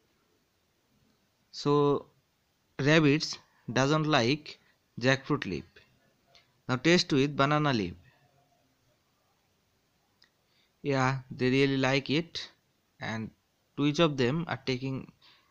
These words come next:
this banana leaf. So you can provide banana leaf as your rabbit feed.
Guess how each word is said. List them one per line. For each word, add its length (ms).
this 240
banana 400
leaf. 240
So 320
you 140
can 200
provide 420
banana 380
leaf 400
as 160
your 100
rabbit 340
feed. 380